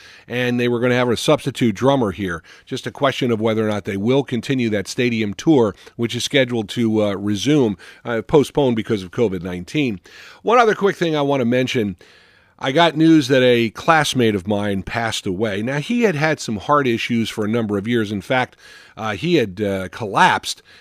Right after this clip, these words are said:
and, uh, had tri-, a quadruple bypass. And I wanna say this was when he was in his forties. Uh, so it was kind of a shock. But as my buddy Dolph said to me, "Listen, we're at that age. We're gonna start losing classmates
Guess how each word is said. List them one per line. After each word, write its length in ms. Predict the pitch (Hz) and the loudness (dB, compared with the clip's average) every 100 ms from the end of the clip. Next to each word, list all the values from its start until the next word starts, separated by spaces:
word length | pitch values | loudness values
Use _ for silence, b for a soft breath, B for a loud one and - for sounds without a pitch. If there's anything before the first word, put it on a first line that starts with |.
| b | b
and, 500 | 107 113 113 110 107 | -8 -6 -4 -4 -4
uh, 380 | 95 98 95 92 | -6 -8 -6 -6
had 320 | 107 123 98 | -2 -2 -4
tri-, 280 | - 151 107 | -2 -2 0
a 60 | 110 | -4
quadruple 440 | - 127 165 185 | -2 -2 -2 -4
bypass. 480 | 92 120 156 117 98 | 0 2 2 0 -4
And 100 | 101 | -6
I 40 | |
wanna 180 | 123 135 | -4 -4
say 300 | - 127 107 B B 120 | -4 -4 -4 B B -8
this 160 | 135 | -4
was 160 | 151 104 | -4 -2
when 120 | 120 | -4
he 60 | 117 | -2
was 180 | 101 | -4
in 100 | 110 | -4
his 160 | 101 85 | -6 -8
forties. 600 | - 139 139 110 76 - | -4 2 2 2 -4 -12
Uh, 260 | 90 87 85 | -12 -14 -14
so 340 | - 120 107 B B B - | -4 -2 -2 B B B -6
it 120 | 151 | -2
was 140 | 156 | -2
kind 240 | - 262 247 | 2 4 4
of 80 | |
a 100 | 143 | 2
shock. 500 | 120 - 190 165 - | 0 2 4 4 2
But 220 | - 147 - B B B _ | 0 0 0 B B B _
as 260 | 180 190 | -2 -2
my 380 | 175 175 165 151 | 0 2 2 0
buddy 300 | 151 202 220 | 0 0 0
Dolph 320 | 170 165 151 - | 2 4 4 2
said 260 | 147 131 | 2 2
to 60 | 123 | 2
me, 320 | 120 117 120 | 2 2 2
"Listen, 480 | 120 139 107 73 - 113 | 2 2 -2 -8 -14 -6
we're 180 | 107 | -2
at 200 | 110 131 | 2 2
that 200 | 156 147 | 2 2
age. 480 | 160 175 127 120 - | 4 2 0 -4 -10
We're 160 | 95 101 | -10 -6
gonna 160 | 123 | -4
start 340 | 120 - 139 135 | -2 0 0 2
losing 320 | 139 151 156 | 0 2 0
classmates 760 | 147 165 170 127 107 104 - | 2 2 0 -2 -4 -4 -10